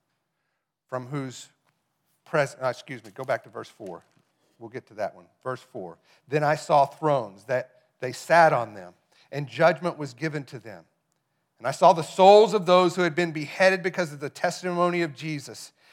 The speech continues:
and because of the word of God." And it's specifically talking about those who experienced this in the tribulation. Because it says, "And those who had not worshiped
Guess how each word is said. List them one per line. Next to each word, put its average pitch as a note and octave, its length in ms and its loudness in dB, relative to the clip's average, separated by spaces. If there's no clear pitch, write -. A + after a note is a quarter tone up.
and D#3 100 -4
because D#3 380 0
of E3 80 -8
the E3+ 80 -2
word D#3+ 240 2
of D3+ 140 -4
God." B2 340 2
And C#3 120 -10
it's C#3+ 100 -12
specifically G3 840 -6
talking D#3 400 0
about C#3+ 340 2
those D3+ 340 -2
who E3 140 -6
experienced D#3 640 -6
this D3 240 -10
in C3+ 120 -14
the C3+ 80 -14
tribulation. A2+ 680 -12
Because D#3 240 -6
it C3 60 -12
says, D3+ 440 0
"And D#3+ 160 -2
those G3 380 8
who G3+ 100 -4
had F#3+ 240 6
not F3+ 280 6
worshiped G#3 520 2